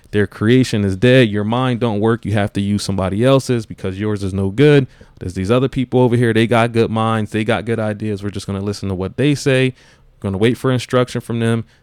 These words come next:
We're gonna do whatever the fuck they tell us to do. Even though we got our own mind, we not even gonna use it.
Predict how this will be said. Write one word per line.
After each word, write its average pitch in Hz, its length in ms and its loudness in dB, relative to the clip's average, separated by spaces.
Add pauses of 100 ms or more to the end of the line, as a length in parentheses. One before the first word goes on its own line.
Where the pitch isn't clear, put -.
(100)
We're 95 100 -10
gonna 98 180 0
do 98 140 2
whatever 98 260 6
the 101 60 2
fuck 104 260 0
they 101 120 0
tell 104 200 0
us 104 120 -4
to 101 80 -12
do. 98 260 -2 (280)
Even 135 200 4
though 135 100 6
we 139 120 4
got 135 180 2
our 139 160 4
own 156 260 4
mind, 147 440 2 (760)
we 107 180 0
not 135 240 2
even 120 260 0
gonna 104 340 -2 (360)
use 101 400 2
it. - 120 -12